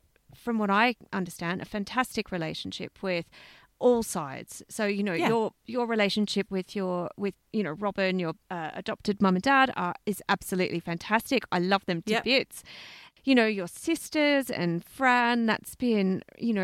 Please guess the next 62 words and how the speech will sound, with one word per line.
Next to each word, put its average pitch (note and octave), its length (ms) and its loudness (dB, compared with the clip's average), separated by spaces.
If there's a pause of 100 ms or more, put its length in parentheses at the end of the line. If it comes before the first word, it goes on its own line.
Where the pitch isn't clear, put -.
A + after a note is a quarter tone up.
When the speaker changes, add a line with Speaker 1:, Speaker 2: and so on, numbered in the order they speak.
(120)
Speaker 1:
a F#3 60 0
really G3 560 -2
wonderful F#3+ 440 -6
Speaker 2:
And A3 80 2
Speaker 1:
thing A3+ 100 6
Speaker 2:
I've A#3 40 4
got A3+ 100 8
Speaker 1:
in - 0 -
Speaker 2:
a G#3+ 40 6
Speaker 1:
your A3+ 80 0
Speaker 2:
brother G#3+ 260 8
Speaker 1:
life. F3+ 80 6
Speaker 2:
on E3 80 0
that E3+ 160 0
side D#3+ 300 0
as D#3+ 160 -6
well. D#3 320 -2 (200)
Speaker 1:
Yeah, B3 500 2
right. A3+ 440 -2 (540)
Speaker 2:
And C4 120 4
then D4 100 6
there's C4+ 180 4
the A#3 240 2
other A#3 240 8
side, G3 400 2
my F#3 100 2
father's G3+ 460 2
side C5+ 220 4
and - 100 4
Speaker 1:
Yes. F3 80 -4
Speaker 2:
his G#3+ 280 0
family, F3 460 0
which A3 140 8
Speaker 1:
Yep. C#4 120 2
Speaker 2:
have G3 160 -2
been, G3+ 260 0 (280)
they C4 160 6
have, A#3+ 320 2 (400)
they B3+ 240 4
didn't D4 180 0
know F#3+ 120 2
about E3 260 -6
me D#3 140 -8
at - 180 -8
all. C#3+ 320 -6
That - 140 -6
was E3 160 -8
a - 20 -18
bit F3 160 -8
more D#3+ 160 -6
of D#3 100 -8
a - 20 -8
s-, - 260 -10
a E3 40 -10
surprise D3+ 540 -6
for - 100 -8
them D#3 220 -4
when D3+ 140 -6
I D#3 220 -6 (200)
turned D3+ 340 -8
up. D3 260 0
Speaker 1:
Oh. G3+ 920 2